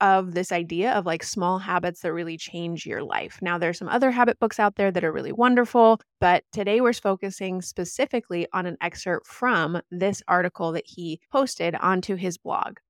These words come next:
So I'm gonna read a little segment of it to really just set the stage of what we're talking about today. In the book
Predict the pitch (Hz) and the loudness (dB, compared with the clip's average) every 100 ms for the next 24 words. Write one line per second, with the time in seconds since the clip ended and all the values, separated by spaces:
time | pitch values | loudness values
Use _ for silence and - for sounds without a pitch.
0 | _ - 214 330 285 202 214 214 190 180 | _ -2 2 4 4 2 2 2 2 0
1 | 180 175 160 160 156 147 - - 214 269 | -2 -6 -6 -8 -6 -6 -6 -8 -4 -2
2 | 320 277 196 - 185 175 180 - 175 170 | -2 -2 -6 -6 -6 -6 -10 -12 -8 -4
3 | 247 240 175 175 170 165 160 - - - | -4 -4 -4 -4 -4 -6 -8 -10 -10 -8
4 | - - - - 196 _ _ _ - 233 | -8 -10 -10 -10 -12 _ _ _ 0 2
5 | 226 226 262 330 | 4 6 6 4